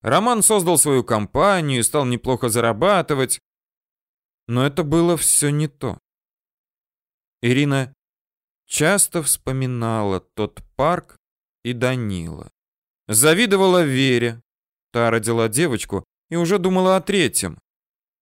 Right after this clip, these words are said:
Ирина ходила по своему дому и задавала себе вопрос:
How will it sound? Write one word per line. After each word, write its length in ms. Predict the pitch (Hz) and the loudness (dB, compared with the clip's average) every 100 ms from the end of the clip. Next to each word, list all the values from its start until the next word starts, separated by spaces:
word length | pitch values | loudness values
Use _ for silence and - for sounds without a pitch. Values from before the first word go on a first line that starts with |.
| _ _ _ _ _ _ - | _ _ _ _ _ _ -4
Ирина 360 | 127 135 131 117 | 0 2 0 0
ходила 380 | 131 123 120 | 0 2 2
по 120 | 113 120 | 2 0
своему 380 | 127 117 117 | 2 0 0
дому 420 | 113 123 175 160 139 | -2 0 0 0 0
и 40 | |
задавала 600 | 120 120 117 120 170 131 | -2 0 0 0 0 0
себе 360 | - 123 117 135 | 0 -2 -2 -2
вопрос: 640 | 120 131 147 123 - - | -4 -4 -4 -2 -4 -8